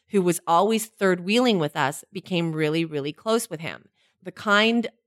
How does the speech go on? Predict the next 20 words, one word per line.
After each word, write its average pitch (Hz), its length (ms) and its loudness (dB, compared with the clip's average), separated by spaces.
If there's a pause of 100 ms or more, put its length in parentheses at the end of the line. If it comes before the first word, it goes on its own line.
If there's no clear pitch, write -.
(680)
oh, 208 120 0
the 170 140 -4
kind 214 320 0
he 226 160 -10
takes - 420 -6 (360)
to 190 160 0
her 185 140 0
manicure 185 580 0
close 170 600 -2 (200)
while 170 280 2
I 165 160 4
was 170 180 -6
coming 180 320 -4
to 180 100 -10
terms 165 420 -6
with 170 180 -4
the 170 100 -6
relationship 160 640 -2
being 160 260 -4
over. 160 480 0